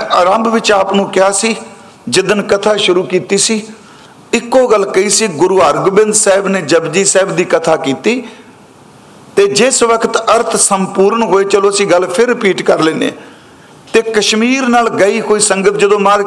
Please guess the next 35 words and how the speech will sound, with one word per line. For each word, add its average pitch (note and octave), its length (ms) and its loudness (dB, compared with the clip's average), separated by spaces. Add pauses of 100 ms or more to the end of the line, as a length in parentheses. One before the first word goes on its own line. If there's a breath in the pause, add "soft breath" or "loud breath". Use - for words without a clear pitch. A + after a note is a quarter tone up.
ਕਸ਼ਮੀਰ G3 400 0
ਗਏ, E3 360 0 (300 loud breath)
ਸੰਗਤ G#3+ 420 0
ਨੇ A3+ 140 0
ਕਿਹਾ, G#3+ 220 2
"ਸਤਿਗੁਰੂ F#3+ 680 0
ਆਪ G3 280 2
ਦਾ F#3+ 160 2
ਸ਼ੁਕਰ, F3+ 480 0 (380 loud breath)
ਆਪ G#3 280 2
ਨੇ A3 160 -2
ਜਪ G#3+ 460 0
ਦੇ A#3+ 200 2
ਅਰਥ A#3 180 -2
ਕੀਤੇ।" F#3+ 540 -2 (280 loud breath)
ਤੇ F#3+ 80 0
ਗੁਰੂ F3+ 300 0
ਛੇਵੇਂ F3+ 380 0
ਪਿਤਾ F#3+ 320 2
ਜੀ F#3+ 160 0
ਨੇ F3+ 120 0
ਕਿਹਾ E3+ 280 2
ਸੀ A3 420 -2 (400 loud breath)
ਕਿ F#3+ 80 2
"ਬੌਰ F#3+ 440 2
ਸ਼੍ਰੀ G3+ 340 -2
ਮੁਖ G3+ 240 0
ਬਚਨ F#3+ 400 0
ਪਖਾਨੋ, G3+ 800 0
ਅੰਤ A#3 320 0
ਅਰਥ A3 340 0
ਯਾਹੇ F3+ 440 2
ਗੁਰੂ F#3 360 0
ਨਾਨਕ D3+ 380 0
ਜਾਨੋ।" - 380 -4